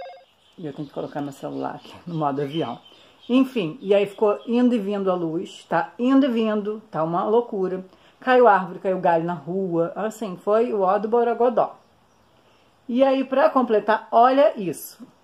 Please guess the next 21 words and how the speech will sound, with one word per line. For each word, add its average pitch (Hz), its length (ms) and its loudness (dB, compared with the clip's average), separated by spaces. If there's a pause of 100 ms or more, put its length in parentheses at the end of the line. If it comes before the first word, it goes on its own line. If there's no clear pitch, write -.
(420)
Vou 262 200 0
eu 226 100 6
lavar 170 400 6
o 160 60 -4
meu 151 160 -2
banheiro, 214 640 2
porque 156 520 -4 (120)
hoje 151 240 0
é 151 40 2
dia 139 180 -2
que - 120 2
eu 185 80 8
lavo. 202 640 4 (520)
E 202 80 -2
simplesmente 220 920 0
você 196 380 0
abre 254 640 4
a 196 120 -2
torneira 190 540 -2
pra 156 240 0 (260)
lavar. 170 600 -2